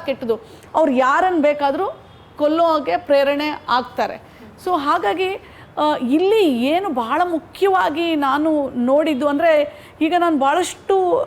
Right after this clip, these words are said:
ಏನ ಕಾಲೇಜ್ಗಳಿಗೆ ಹೋಗಿದ್ದೀನಿ, ಮತ್ತು ಒಂದು ಏನು ತಿಳ್ಕೊಂಡಿದ್ದೀನಿ ಅಂತಂದರೆ, ತಂದೆ ತಾಯಿ ಸಹ ಮಕ್ಕಳಿಗೆ ಟೈಮ್ ಕೊಡಬೇಕು. ಇನ್ನೊಂದು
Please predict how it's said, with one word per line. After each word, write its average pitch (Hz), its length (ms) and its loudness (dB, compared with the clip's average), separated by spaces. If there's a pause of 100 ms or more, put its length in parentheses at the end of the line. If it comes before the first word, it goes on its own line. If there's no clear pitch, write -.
ಏನ 285 360 0 (140)
ಕಾಲೇಜ್ಗಳಿಗೆ 269 580 0
ಹೋಗಿದ್ದೀನಿ, 247 680 -2 (300)
ಮತ್ತು 359 300 0
ಒಂದು 330 340 0
ಏನು 392 260 0
ತಿಳ್ಕೊಂಡಿದ್ದೀನಿ 330 640 -2
ಅಂತಂದರೆ, 294 600 -2 (280)
ತಂದೆ 370 460 0
ತಾಯಿ 320 320 0
ಸಹ 247 460 -8 (280)
ಮಕ್ಕಳಿಗೆ 269 840 -2 (320)
ಟೈಮ್ 269 240 -2
ಕೊಡಬೇಕು. 208 520 -6 (1000)
ಇನ್ನೊಂದು 311 760 0